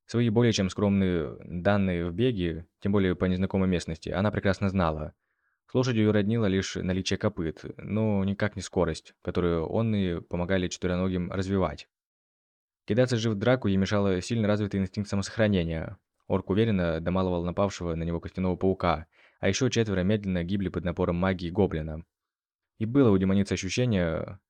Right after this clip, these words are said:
приходящее в твердую уверенность, что ей хватит и одного сердитого взгляда зеленого коротышки, чтобы бесславно подохнуть. В конце-то концов, попавшая под его молнии нежить не только обуглилась,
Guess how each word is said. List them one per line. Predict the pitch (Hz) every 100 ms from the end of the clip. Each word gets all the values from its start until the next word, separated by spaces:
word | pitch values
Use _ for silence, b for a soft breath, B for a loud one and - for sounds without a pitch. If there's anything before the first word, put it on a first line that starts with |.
| _ -
приходящее | 95 95 95 - 92
в |
твердую | 120 110 90
уверенность, | 90 110 87 80
что | - 90 85
ей | 92
хватит | 90 95 92 -
и | -
одного | 104 123 98
сердитого | 90 87 85 87
взгляда | 90 104 98
зеленого | 87 92 92
коротышки, | 90 104 101 90 - 82 80
чтобы | - 85 82
бесславно | 82 85 92 87 87
подохнуть. | 98 85 - 80 - _ _ _ _ _ _ _ _ _
В |
конце-то | 104 101 120
концов, | 110 107 131 123
попавшая | - 85 92 107 107 98
под | 95
его | 98 101 90 80 78 -
молнии | 98 107 98 92
нежить | 101 110 85 -
не | 82 92
только | 120 113 92 82
обуглилась, | 87 101 113 85 80 80 -